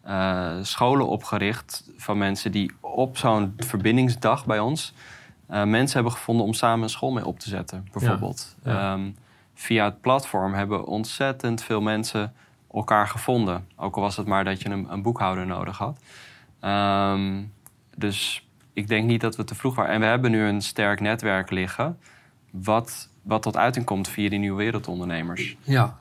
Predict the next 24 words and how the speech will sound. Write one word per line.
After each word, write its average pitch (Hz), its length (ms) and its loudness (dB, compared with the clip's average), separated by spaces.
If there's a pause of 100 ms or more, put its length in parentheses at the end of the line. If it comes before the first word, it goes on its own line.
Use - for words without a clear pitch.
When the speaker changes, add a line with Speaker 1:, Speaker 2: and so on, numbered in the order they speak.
(100)
Speaker 1:
Hè, 104 120 -4
dus 104 100 -2
we 101 40 -2
hebben 98 180 0
door 101 100 2
het 92 80 0
hele 113 200 4
land 104 360 2
hebben 98 260 -2
we 95 60 -6
sympathisanten, 120 1160 -2
ondernemers, 110 640 -2
mensen 101 340 -4
met, 95 360 -6
ehm, 92 320 -4 (800)
met 98 120 -4
locaties 123 1000 2
waar 98 540 2 (220)
we 101 200 -4
die 98 220 0
maandelijkse 95 460 0
lokale 95 320 0
bijeenkomsten 120 520 -4
konden 117 260 -4